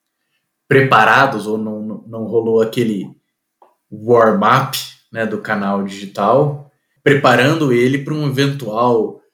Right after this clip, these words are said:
tsunami, né, é, é, cenários sazonais, né, de, cara, Black Friday, por exemplo, é um, é um excelente exemplo, né, cara, essas, essas datas, elas são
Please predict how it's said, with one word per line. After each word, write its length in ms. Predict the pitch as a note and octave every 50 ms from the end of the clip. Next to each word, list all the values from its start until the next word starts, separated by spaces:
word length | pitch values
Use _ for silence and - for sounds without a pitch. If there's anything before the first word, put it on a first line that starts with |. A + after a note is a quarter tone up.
| _ _ _ _ _ _ _ -
tsunami, 880 | - - - - D3 C3 B2 A#2 A#2+ A#2 A2+ G#2+ G2+ G2 F#2+ F#2+ - _ _ _ _ _ _ _ _ _ _ _ _
né, 320 | G2+ G#2 G#2 G#2+ A2+ - - -
é, 640 | - G2+ G2+ G2 G2 G2 F#2+ F#2 F2+ F2+ F2 F2 _ _ _ _ _ -
é, 240 | G2+ G2 F#2 - -
cenários 420 | - - A2+ G#2 G#2+ G#2+ A2 A2
sazonais, 920 | - B2 A#2 G#2+ A2 G#2+ G2+ F#2+ F#2 F#2+ A2+ B2 B2 A#2 G2 F#2 F2+ - -
né, 180 | A2+ A2+ G#2
de, 640 | F#2+ F#2 - G2+ G2 F#2+ F#2+ F2+ F2+ F2+ F2+ F2+ F#2
cara, 200 | - - G2 F#2
Black 300 | F2+ G#2 G#2 A2+ A2+ -
Friday, 600 | - - - G#2+ G2 G2+ A2 A#2 A2+ G#2 G2 F#2+
por 180 | F#2+ A2 G2+
exemplo, 520 | G2 F#2+ F#2 F#2+ F#2+ F#2+ G2+ A2 - - B2
é 240 | A#2 - - G#2+ A2
um, 440 | G#2+ G#2+ G#2+ G#2+ G#2+ G2+ G2 F#2+
é 40 | G2
um 320 | G2+ G2 G2 G2 F#2+ F#2+ - _ _ _ _ _ _ _ _ _ _ _ _ _ _
excelente 920 | - B2 - - A#2 A2 A2 A2 A#2 A#2+ B2 - B2+ A2 G#2 G2+ G2 - -
exemplo, 720 | B2 A#2 G#2 G2 A2 A2 A2 G#2+ G#2 G2+ - G#2 G2 F#2+
né, 220 | G2 G#2+ A2 A2+ A2
cara, 280 | - G#2 F#2+ F#2 - F#2
essas, 360 | F#2 - - F#2+ - - -
essas 300 | G#2 - - A2+ G2 F#2+
datas, 400 | G#2+ A2 B2 C3+ C3 B2 G#2+ A2+
elas 200 | G#2+ G#2+ G#2+ -
são 500 | - - A#2+ A2 G#2+ G2+ F#2+ F#2 -